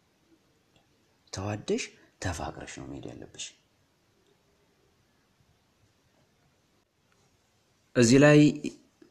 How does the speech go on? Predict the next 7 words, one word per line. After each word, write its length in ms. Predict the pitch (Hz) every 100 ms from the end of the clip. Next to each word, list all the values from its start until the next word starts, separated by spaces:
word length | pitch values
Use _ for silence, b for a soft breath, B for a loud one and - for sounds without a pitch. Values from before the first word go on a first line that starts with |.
| _ _
አንዲት 460 | 117 139 139 117 107
ምሳሌ 500 | 104 92 - 98 87 90
ኢንሻአላህ 560 | 87 87 87 85 87 85
ሁላችንም 540 | 87 82 80 85 80
ለማየት 420 | 82 82 82 80 -
እንሞክር። 640 | 87 87 85 - - 85 - - _ _ _ _ _ -
ታላላቆቹ 840 | 117 117 104 98 95 - 98 -